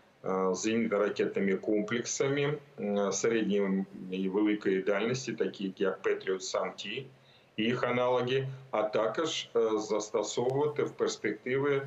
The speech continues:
е, винищувати ч-, чотири плюс покоління Ф шістнадцяти, які вже,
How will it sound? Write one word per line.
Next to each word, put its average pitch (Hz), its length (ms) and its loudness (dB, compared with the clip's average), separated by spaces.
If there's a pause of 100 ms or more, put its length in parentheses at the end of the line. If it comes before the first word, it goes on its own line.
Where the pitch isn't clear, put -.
(400)
е, 104 260 2
винищувати 113 720 0
ч-, - 160 -4
чотири 107 400 0
плюс 104 240 0
покоління 85 760 -2
Ф 85 100 -4
шістнадцяти, 120 680 -2
які 92 360 -2
вже, 92 340 0